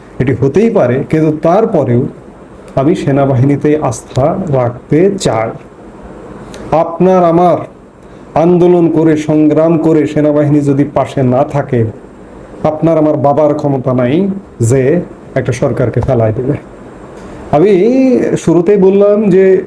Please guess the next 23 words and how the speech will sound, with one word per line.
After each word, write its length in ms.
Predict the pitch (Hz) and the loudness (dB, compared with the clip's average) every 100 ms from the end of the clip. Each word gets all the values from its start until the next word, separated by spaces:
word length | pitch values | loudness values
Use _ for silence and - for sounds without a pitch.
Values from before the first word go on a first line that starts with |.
| - | -4
পাঁচ 280 | 165 170 185 | -2 0 0
আগস্টের 640 | 180 175 180 175 - 175 160 - - - - - - | 2 4 2 0 0 0 0 -4 -10 -20 -20 -20 -12
সন্ধিক্ষণের 760 | - 165 160 156 156 160 156 147 | -4 0 2 2 2 0 0 2
মুখোমুখি 500 | 143 143 165 151 135 | 0 0 0 0 0
দেশ, 240 | 117 117 - - - - - - - - - - | 0 -2 -4 -16 -18 -20 -20 -20 -20 -20 -16 -2
ইতিমধ্যে 480 | 156 175 180 170 180 | 0 2 2 2 2
নানা 280 | 156 151 175 | 2 2 0
রকম 260 | 170 170 | 2 0
হজবরল 540 | 135 151 147 151 151 143 | 0 0 2 2 2 2
অবস্থা 400 | 139 139 - 131 | 2 0 -2 -2
করে 220 | 135 123 127 | 0 -2 -2
ফেলানো 240 | 123 120 | 0 0
হয়েছে। 380 | 107 117 - - - - - - - - - - - - - - | 0 -2 -2 -10 -16 -18 -20 -20 -20 -20 -20 -18 -18 -18 -16 -4
এই 80 | 147 | 0
যে 80 | 185 | 2
আওয়ামী 240 | 196 196 | 2 2
লীগকে 260 | 196 190 165 | 0 0 0
নিষিদ্ধ 400 | 147 135 117 117 | 0 -2 -4 -4
করলো, 260 | 123 131 | -2 0
আওয়ামী 200 | 170 185 | 2 2
লীগ 100 | 185 | 2
এখন 260 | 170 156 143 | 2 0 0
নাই। 240 | 127 113 | 0 -2